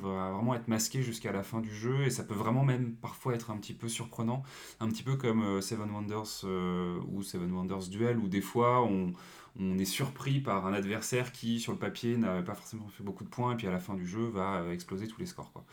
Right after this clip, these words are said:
Donc, euh, voilà, moi je l'ai trouvé intéressant, je le conseille, la boîte est assez grande, donc, euh, je dirais que, voilà, c'est quand même pas une boîte qu'on emmène un peu partout, mais,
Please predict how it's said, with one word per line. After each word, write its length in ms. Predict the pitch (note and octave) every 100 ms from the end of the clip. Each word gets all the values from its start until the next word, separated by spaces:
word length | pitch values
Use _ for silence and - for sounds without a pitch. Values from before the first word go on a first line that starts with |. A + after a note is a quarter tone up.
| - - - - -
Donc, 340 | G#2+ A#2 A2+
euh, 420 | A2+ A2 G#2+ G#2
voilà, 180 | G#2 F#2+
moi 100 | F2
je 60 | C3
l'ai 60 |
trouvé 180 | G3 F#3+
intéressant, 540 | D3+ C3 A2+ G#2 G#2+ C3+
je 100 | A#2
le 200 | G2+ G2
conseille, 420 | G2+ F2+ G#2+ C#3
la 260 | G#2 F#2
boîte 380 | F2 F#2 A2 A2+
est 100 | F#2
assez 280 | E2 - G2
grande, 340 | F2+ G2 A#2
donc, 180 | G2+ E2+ -
euh, 80 | F2
je 60 |
dirais 200 | F2 F2+
que, 140 | G2 F2 E2
voilà, 180 | E2 F#2+ F#2+
c'est 100 | F#2
quand 140 | F#2
même 120 | F2+
pas 120 | F2+
une 100 | F#2
boîte 220 | F2+ F#2+ -
qu'on 180 | F2
emmène 220 | F2 F2+ F#2
un 40 |
peu 100 | F#2
partout, 280 | F2+ - F#3
mais, 260 | D3 G2+